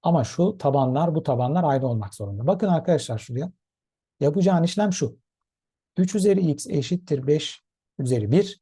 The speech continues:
Buna bir diyelim artık. Dokuzu ne yapalım? Üç üzeri iki yazalım. O da üç üzeri iki y olur.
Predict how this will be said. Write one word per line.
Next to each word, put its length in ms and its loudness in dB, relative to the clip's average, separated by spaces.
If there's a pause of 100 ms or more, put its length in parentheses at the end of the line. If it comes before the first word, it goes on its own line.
(140)
Buna 180 -6
bir 180 2
diyelim 260 -6
artık. 320 -6 (400)
Dokuzu 600 2
ne 40 2
yapalım? 540 -2
Üç 180 -4
üzeri 260 0
iki 200 -6
yazalım. 380 0
O 120 0
da 80 2
üç 160 -2
üzeri 220 2
iki 200 0
y 160 6
olur. 320 4